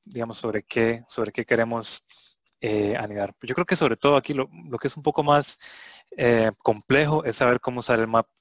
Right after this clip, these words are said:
eh, esta sintaxis, pero, o sea, después de practicarlo un par de veces ya casi que se vuelve automático. Em, lo último que traía como parte de la agenda es un ejemplo de clustering que yo hice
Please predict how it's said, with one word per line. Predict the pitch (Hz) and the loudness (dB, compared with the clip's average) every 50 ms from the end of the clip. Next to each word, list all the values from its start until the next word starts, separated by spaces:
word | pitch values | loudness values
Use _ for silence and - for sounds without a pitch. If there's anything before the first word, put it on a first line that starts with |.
| - - | -18 -16
eh, | 120 110 101 123 | -14 -14 -12 -12
esta | 120 104 - - 127 | -12 -12 -8 -8 -8
sintaxis, | 113 110 98 - 110 - - - - - | -8 -8 -6 -4 -6 -6 -6 -12 -20 -8
pero, | - 117 110 110 | -6 -4 -4 -4
o | 104 _ | -6 _
sea, | - 135 120 110 - _ | 2 4 4 4 2 _
después | - - 78 - - _ 131 123 | -12 -20 -20 -20 -8 _ -2 -2
de | 139 131 | -2 -2
practicarlo | - 123 117 - - - 127 123 | -2 -4 -6 -6 -4 -4 -4 -4
un | 117 - | -2 0
par | 131 123 | 0 0
de | 117 117 | 2 0
veces | 120 120 - 110 | -2 -2 -4 -10
ya | 104 107 107 - - - - - - - _ _ | -10 -10 -12 -12 -16 -20 -20 -20 -20 -20 _ _
casi | - 123 113 - | -4 -2 -2 0
que | - 139 | -2 -2
se | 127 - | -2 0
vuelve | 104 107 113 110 123 | 0 0 2 2 2
automático. | 120 - - 110 107 107 - - - - - - _ _ - - - - - - - - - _ | 2 0 0 -4 -6 -6 -6 -10 -18 -20 -20 -20 _ _ -20 -20 -18 -18 -18 -20 -20 -20 -20 _
Em, | - - 131 127 127 123 123 120 120 120 120 120 135 - - | 0 4 4 6 6 6 4 4 0 -4 -8 -10 -12 -4 -2
lo | 143 127 131 131 | 4 6 8 10
último | 139 160 180 - - 214 185 185 190 180 | 10 8 6 4 2 2 4 4 2 2
que | - - 180 170 170 170 | 2 4 4 6 6 6
traía | 165 - - 165 160 165 170 | 4 4 4 6 6 6 6
como | - - 127 113 - | 4 2 -4 -4 2
parte | - 131 131 - - - | 2 2 2 2 2 2
de | 151 151 | 4 4
la | 147 147 | 4 2
agenda | 143 156 156 156 156 156 147 - | 0 0 -2 2 2 2 2 4
es | 131 127 123 - | 2 0 0 -2
un | 143 143 147 | -4 -4 -2
ejemplo | 147 135 143 151 151 - _ 151 147 151 160 - | 0 0 0 0 -2 -2 _ 2 2 4 2 0
de | 135 110 123 117 113 110 107 107 107 | -2 -4 -2 0 0 2 0 0 -2
clustering | - - 147 160 - - 180 170 165 156 | 0 2 2 2 2 -2 -6 -6 -6 -8
que | - - 117 110 | -6 -4 -4 -2
yo | 107 113 | 0 0
hice | 120 127 123 - 139 131 | 0 0 0 0 -2 -4